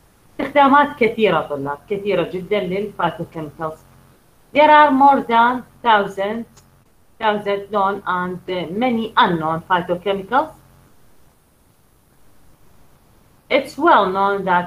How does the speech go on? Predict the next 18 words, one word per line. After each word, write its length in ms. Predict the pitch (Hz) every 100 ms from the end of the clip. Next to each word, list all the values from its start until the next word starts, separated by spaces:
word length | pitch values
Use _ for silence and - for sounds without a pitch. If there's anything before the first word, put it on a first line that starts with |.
| - -
plants 380 | 233 214 214 - 202
produce 440 | 196 190 202 202
these 260 | 175 202 - 233
chemicals 560 | 254 254 220 214 214 - - _ -
to 80 | 240
protect 540 | 247 254 - 277 -
themselves. 540 | 190 185 - 220 226
هاي 180 | 320 294
ذكرناها، 580 | 208 220 202 214 160 160
احنا 200 | 160 180
قلنا 260 | 180 208 202
النبات 400 | 208 240 233 277
ما 60 |
يفرزها 400 | 285 214 202 196
على 180 | 185 185
مودنا 480 | 202 185 170 170 208
احنا، 240 | 214 170
طبعا 480 | 160 175 156 208